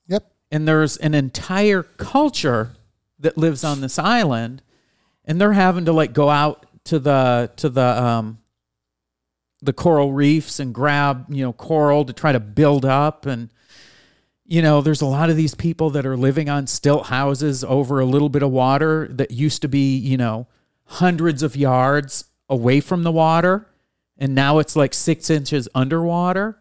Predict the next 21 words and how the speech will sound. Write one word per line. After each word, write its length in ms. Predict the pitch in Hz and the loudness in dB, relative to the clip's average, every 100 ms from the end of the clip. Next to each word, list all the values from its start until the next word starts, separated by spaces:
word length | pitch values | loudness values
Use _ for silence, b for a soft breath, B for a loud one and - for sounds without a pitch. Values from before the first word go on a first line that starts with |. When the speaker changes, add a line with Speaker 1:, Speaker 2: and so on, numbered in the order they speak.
| _ - | _ -12
Speaker 2:
I 100 | 139 | -8
mean, 320 | 139 139 131 | -4 -4 0
Speaker 1:
Yeah, 160 | 185 190 | 2 2
Speaker 2:
it's 140 | 170 | 4
Speaker 1:
the, 100 | 185 | 2
Speaker 2:
crazy. 460 | 165 190 240 - 101 | 2 0 -2 -6 -2
Speaker 1:
the, 180 | 185 - | -2 -2
the 320 | 165 165 170 170 | 0 2 2 0
ice 260 | 175 202 208 | 2 2 2
caps 360 | - 160 147 | 0 2 2
have 160 | - 143 | -2 0
been 180 | 151 147 | 0 2
documented 600 | 147 151 - 151 143 135 | 2 0 0 0 0 0
to 100 | 135 | 0
have 140 | 135 | 0
been 260 | 127 143 139 | 0 0 2
melting 400 | 143 156 - 139 | 2 0 0 -2
and 100 | 127 | 0
raising 600 | 135 135 139 135 131 127 _ - | 0 0 0 0 -2 -4 _ -10
water 380 | 127 139 202 165 | 0 2 4 2
levels 480 | 135 123 123 131 | 2 0 -2 -4